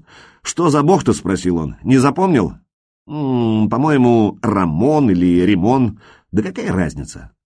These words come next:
Главное, я хорошему человеку помог. Ну, не то чтобы совсем хорошему", — поправился он, "но, безусловно, полезному. Он, кстати, такие порошки от похмелья готовит. Лучше Алкозельцера. Могу поделиться".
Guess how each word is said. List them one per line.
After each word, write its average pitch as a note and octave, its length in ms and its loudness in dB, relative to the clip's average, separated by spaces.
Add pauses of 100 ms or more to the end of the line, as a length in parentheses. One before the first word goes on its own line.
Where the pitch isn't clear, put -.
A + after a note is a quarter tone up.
(280)
Главное, G#2+ 460 2
я G#2+ 140 4
хорошему G#2+ 460 -2
человеку G#2 440 -2
помог. C2+ 520 -8 (260)
Ну, F#2 160 0
не F#2+ 120 -2
то - 160 -6
чтобы A2+ 300 2
совсем G#2+ 500 0
хорошему", — E2 600 -2
поправился E2+ 560 -4
он, E2+ 280 -2 (320)
"но, C#3+ 260 0
безусловно, F3+ 580 2
полезному. D#2+ 680 0 (320)
Он, G2+ 180 -2
кстати, F2+ 320 -10
такие E2 360 -2
порошки F2 420 -4
от D#2 180 -8
похмелья G3+ 640 -6
готовит. G3+ 840 -6 (280)
Лучше D#3+ 540 2
Алкозельцера. G#2+ 800 0 (400)
Могу F#2 260 2
поделиться". D3+ 680 0